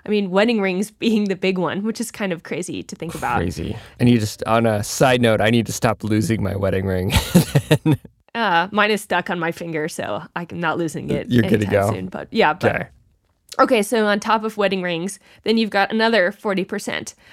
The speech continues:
Speaker 1: that pretty much just goes to currency, right? It, it's made into gold bars or coins, or it's sent to central banks all over the world.
Speaker 2: So it's
Speaker 1: Um,
Speaker 2: like the Fort Knox stuff, right? Like the,
Speaker 1: Yeah,
Speaker 2: the actual, like,
Speaker 1: a hundred percent.
Speaker 2: boom, you know, where we think about that gold just sitting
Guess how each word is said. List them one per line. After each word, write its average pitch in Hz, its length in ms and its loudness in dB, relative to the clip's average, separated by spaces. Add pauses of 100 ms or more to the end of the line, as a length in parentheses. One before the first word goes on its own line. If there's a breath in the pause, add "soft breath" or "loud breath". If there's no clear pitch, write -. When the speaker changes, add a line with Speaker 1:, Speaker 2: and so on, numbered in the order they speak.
(120 loud breath)
Speaker 1:
that 220 120 0
pretty 302 180 2
much 320 220 -2
just 285 220 -6
goes 214 260 0
to - 240 -4 (160)
currency, - 600 -2 (160 soft breath)
right? 190 260 2
It, 196 300 -2
it's 196 240 -2
made 190 160 0
into 180 180 -2
gold 165 340 -4
bars 196 560 4 (280 soft breath)
or 175 100 -8
coins, 196 720 0
or 190 160 -2
it's 185 120 -2
sent 185 320 -4
to 175 160 -4
central 202 380 -4
banks 165 420 -6 (140)
all 180 160 2
over 160 180 -4
the 107 120 -8
world. 113 360 -8 (280 loud breath)
Speaker 2:
So 127 60 2
it's - 120 -2
Speaker 1:
Um, 101 160 4
Speaker 2:
like 107 140 2
the 120 80 2
Fort 131 340 4
Knox 110 320 0
stuff, - 480 -4
right? 95 340 0
Like 101 200 0
the, 104 100 2
Speaker 1:
Yeah, 190 140 8
Speaker 2:
the 92 140 4
actual, 110 260 2
like, 104 60 4
Speaker 1:
a - 20 4
hundred 90 80 -2
percent. 151 500 -8
Speaker 2:
boom, 127 460 4
you 117 80 2
know, 98 180 2
where 107 140 0
we 101 80 -2
think 104 180 -2
about 95 240 -2
that 92 220 -4
gold 98 260 -2
just 85 200 -8
sitting 92 380 -2